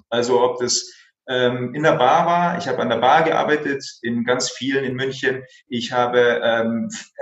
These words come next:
ich war beim Kurier, ich war arbeitslos, ich war über, ich, ich habe alles erlebt. Ich war arbeitslos beim Amt, beim Amt zur Vermeidung von Obdachlosigkeit. Warum? Jetzt kommt's mir. Ähm, ich war spielsüchtig. Ich habe Roulette gespielt, weil ich wollte das schnelle Geld. Ich wollte die schnelle,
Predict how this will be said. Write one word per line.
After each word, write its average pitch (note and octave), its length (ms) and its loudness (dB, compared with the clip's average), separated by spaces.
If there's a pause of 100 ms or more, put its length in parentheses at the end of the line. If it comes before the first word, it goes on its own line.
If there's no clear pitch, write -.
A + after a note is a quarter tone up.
ich C3 200 -4
war C#3 140 2
beim C3+ 160 2
Kurier, D3+ 640 4
ich - 140 -4
war C#3 180 4
arbeitslos, C#3 500 0
ich C#3 100 -10
war C#3+ 160 2
über, C#3+ 200 0
ich, - 300 -4
ich F3+ 160 -8
habe G3 140 -4 (280)
alles - 360 2
erlebt. C3+ 380 0
Ich A#2+ 120 -10
war D3+ 120 0
arbeitslos D3+ 680 0
beim C3 140 2
Amt, D3 220 -2 (200)
beim C3+ 180 2
Amt C#3+ 160 -2
zur C#3+ 140 -6
Vermeidung C#3 360 -2
von C3+ 120 -6
Obdachlosigkeit. C#3 760 -6 (220)
Warum? E3+ 260 4
Jetzt C3+ 200 2
kommt's F#3 280 -2
mir. D#3 280 -4 (380)
Ähm, C#3 300 0
ich - 80 -4
war G3 100 4
spielsüchtig. C#3 800 -4 (320)
Ich C3 120 0
habe E3 100 2
Roulette G3 320 2
gespielt, F2 480 -6
weil C#3 120 4
ich E3 100 -2
wollte G#3+ 220 0
das F#3+ 100 0
schnelle G#3 340 2
Geld. F#3 300 0
Ich - 120 -10
wollte F#3+ 260 2
die - 120 -6
schnelle, - 580 -2